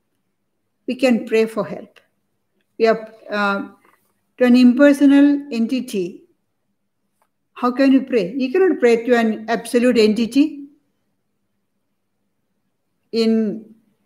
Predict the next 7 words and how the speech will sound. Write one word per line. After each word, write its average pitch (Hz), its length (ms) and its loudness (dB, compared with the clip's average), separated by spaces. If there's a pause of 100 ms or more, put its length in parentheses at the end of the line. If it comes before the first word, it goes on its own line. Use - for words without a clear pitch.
(420)
um, 196 320 -6
mathematics 208 640 -4
and, 208 480 -6 (100)
um, 185 300 -6 (1800)
science, 226 460 -2
we 233 120 -2
say, 226 460 0